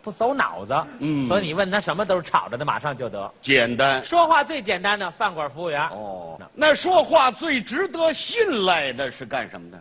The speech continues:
Speaker 1: 最值得信赖的。
Speaker 2: 哎。
Speaker 1: 房屋中介的。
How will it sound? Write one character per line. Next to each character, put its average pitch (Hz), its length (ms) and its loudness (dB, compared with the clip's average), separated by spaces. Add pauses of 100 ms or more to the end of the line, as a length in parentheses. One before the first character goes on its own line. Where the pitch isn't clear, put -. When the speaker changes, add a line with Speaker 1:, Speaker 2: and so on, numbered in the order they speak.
Speaker 1:
最 302 200 2
值 240 200 -2
得 254 120 0
信 254 220 -4
赖 156 220 2
的。 127 80 -4
Speaker 2:
哎。 117 360 0 (160)
Speaker 1:
房 254 220 4
屋 294 180 -4
中 285 240 -8
介 240 240 0
的。 120 140 -6